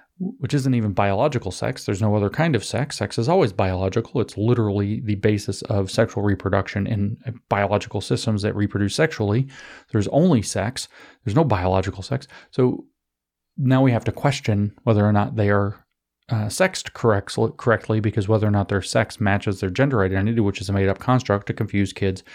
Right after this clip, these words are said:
And one of the justifications at the last line of defense, when you cut and cut and cut away at their bad arguments for this, is, "Well, intersex people are confounding the sex binary."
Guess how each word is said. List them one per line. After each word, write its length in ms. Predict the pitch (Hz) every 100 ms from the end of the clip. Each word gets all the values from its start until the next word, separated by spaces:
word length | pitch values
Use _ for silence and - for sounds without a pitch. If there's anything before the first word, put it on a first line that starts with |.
| - - -
And 160 | 107
one 120 | 104 107
of 80 |
the 40 | 98
justifications 840 | 95 101 - - 151 147 127 127
at 100 | 104
the 100 | -
last 380 | 98 110 113 -
line 240 | 104 104
of 80 | 104
defense, 380 | 98 - 110 -
when 80 | 101
you 120 | 98
cut 280 | 95 123 -
and 120 | 110
cut 220 | - -
and 80 | 107
cut 200 | - 104
away 260 | 95 113 110
at 100 | 98
their 100 | 101
bad 280 | 92 92
arguments 400 | 117 147 131 107
for 100 | -
this, 240 | 104 104 - - - - -
is, 160 | 98
"Well, 80 | 101
intersex 560 | 131 135 101 101 90 -
people 340 | 104 95 101
are 140 | 101
confounding 680 | 98 101 - 117 107 92 95
the 140 | 98
sex 340 | - - 127 -
binary." 640 | - 87 85 82 78 -